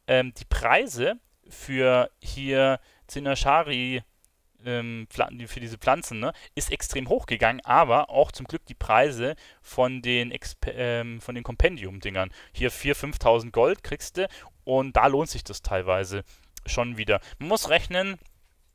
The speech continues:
wenn die Preise für das Zinashari-Kraut so bei, ja,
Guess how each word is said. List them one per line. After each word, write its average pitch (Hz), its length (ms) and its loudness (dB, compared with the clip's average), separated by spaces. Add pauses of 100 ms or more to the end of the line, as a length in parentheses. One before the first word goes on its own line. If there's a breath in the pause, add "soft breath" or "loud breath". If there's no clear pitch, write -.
(960)
wenn 151 220 2
die 151 160 -6
Preise 156 520 6
für 151 160 -8
das 139 260 -6
Zinashari-Kraut 135 840 2
so 123 180 -8
bei, 120 540 4 (1400 soft breath)
ja, 113 380 -2